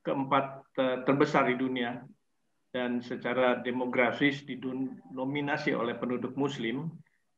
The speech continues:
memiliki peran yang sangat potensial atas pergerakan arus perekonomian dunia tersebut. Peran tersebut tidak hanya memposisikan Indonesia sebagai target pasar,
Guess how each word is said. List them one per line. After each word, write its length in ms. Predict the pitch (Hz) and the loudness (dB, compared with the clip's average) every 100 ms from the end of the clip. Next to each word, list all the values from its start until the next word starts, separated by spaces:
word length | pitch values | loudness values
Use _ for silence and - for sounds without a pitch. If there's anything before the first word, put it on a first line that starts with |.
| _ | _
memiliki 560 | 127 131 131 131 147 143 | 0 2 4 4 2 2
peran 320 | 135 135 139 | 4 4 4
yang 160 | 127 127 127 - _ | 2 0 -6 -12 _
sangat 400 | 120 127 147 143 | -8 -4 -4 -2
potensial 640 | 131 135 123 123 127 131 | -2 0 0 0 0 0
atas 400 | 117 113 - 120 | -2 -8 -6 -6
pergerakan 800 | - 110 117 110 - 131 127 131 123 | -6 -8 -6 -6 -6 -2 -2 -4 -6
arus 240 | 120 123 | -6 -6
perekonomian 720 | - 117 110 117 117 120 113 113 | -6 -6 -6 -6 -4 -4 -6 -6
dunia 320 | 113 113 107 | -6 -8 -8
tersebut. 480 | 104 - 120 98 - _ _ _ _ _ _ _ _ | -14 -18 -14 -14 -14 _ _ _ _ _ _ _ _
Peran 320 | - 139 139 | -4 0 0
tersebut 560 | 139 - 139 127 156 - 135 | 0 -2 0 4 4 4 0
tidak 260 | 131 120 | 4 4
hanya 240 | 127 143 151 | 4 2 2
memposisikan 800 | 139 131 131 131 - - 127 | 0 0 -2 -4 -6 -4 -2
Indonesia 500 | 127 131 135 143 135 120 | 0 2 2 2 0 -2
sebagai 640 | 117 110 110 113 - - - | -2 -4 0 0 0 -4 -4
target 380 | 120 113 127 - | -2 2 0 2
pasar, 460 | 123 - 104 - | 0 0 -2 -4